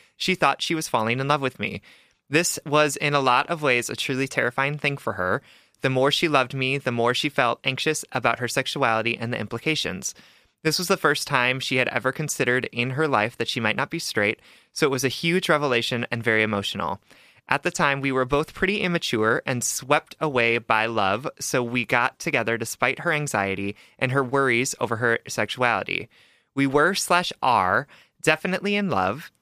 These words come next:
and have had in so many ways a beautiful relationship because of all of the societal challenges we have overcome and all of the incredible experiences we have shared together. Three months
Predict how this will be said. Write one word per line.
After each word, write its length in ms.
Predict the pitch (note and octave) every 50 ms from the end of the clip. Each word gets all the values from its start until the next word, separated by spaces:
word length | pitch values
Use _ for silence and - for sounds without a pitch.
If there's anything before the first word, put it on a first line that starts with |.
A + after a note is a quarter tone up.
| _ _ _
and 120 | - C#3 C3+
have 240 | - C#3+ C3 A#2+ C3
had 400 | - - - C3+ C3+ C#3 - -
in 180 | - C3+ B2+
so 300 | B2 - - - E3+ F3+
many 200 | F#3 F3+ E3+ D#3+
ways 360 | C#3 G2+ F#2+ F#2+ G2 F#2+ - -
a 60 | -
beautiful 420 | A2+ _ C3+ C3+ D3 D#3 - F3+ E3+
relationship 680 | D#3+ C#3+ C3 A2+ A2 - - A2+ G2+ - A2 G#2 - _
because 280 | - - - A#2+ A2 A2
of 100 | A2 - _
all 240 | - B2+ C3 D3 D#3
of 80 | D#3+ D3+
the 100 | - C3
societal 560 | - - G#2+ - - A#2 G#2+ A#2 B2+ C#3+ C#3+
challenges 640 | - - B2 A2 G#2 G#2 G#2 G#2+ - G#2 G2+ G2 - - - - _ _ _
we 80 | B2
have 160 | A#2+ A2+ - - -
overcome 580 | B2+ B2 C3 C#3 - - - F#2+ F#2 F#2+ G#2 _ _ - _ _ _ _
and 140 | A#2+ A#2+ -
all 220 | - C3+ D#3+ F3+ F#3
of 60 | E3
the 120 | E3 D#3+
incredible 440 | C#3 C3+ - D#3 C#3 C3+ C3 C#3 C3+
experiences 680 | C3+ C3+ - - C3 A2 G#2 G#2 G#2 G2+ - A2+ - -
we 120 | A2 G#2
have 180 | G#2 A2 G#2+ -
shared 320 | - - A2 G#2 G#2+ -
together. 460 | - A2 - F#2+ F#2+ - F2 F2+ - _ _ _ _ _ _ _ _ _ _ _ _ _ _ _
Three 240 | - D3 D#3+ F#3 G3+
months 400 | G3+ F3 D3+ D#3 F#3+ - -